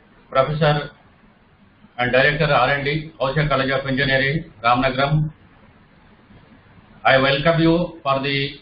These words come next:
one week M T P programs on advanced technology in civil engineering. Behalf of, uh,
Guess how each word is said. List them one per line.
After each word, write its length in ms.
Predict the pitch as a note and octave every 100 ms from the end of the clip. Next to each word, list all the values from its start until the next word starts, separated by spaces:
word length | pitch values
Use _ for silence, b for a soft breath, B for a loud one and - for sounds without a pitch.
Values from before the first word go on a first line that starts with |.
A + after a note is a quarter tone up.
| _ _ _ _
one 260 | A2 C3+ D#3+
week 300 | D#3+ D#3+ D#3+
M 280 | C#3 B2+ B2+
T 140 | D3+
P 140 | D3 D3
programs 540 | C#3 C3+ D3 D3 D3
on 280 | C3 B2+ - B2+
advanced 640 | C3+ D3 D3 D3 - -
technology 680 | B2+ - D3 D3 C#3+ D3+ C3+
in 120 | B2+
civil 200 | C3 B2+
engineering. 420 | B2 A#2 G#2 E2+ - - - _ _ _ _ _ - - - -
Behalf 300 | G#2+ C3 C3+
of, 180 | D3 C3
uh, 300 | C#3+ B2+ A2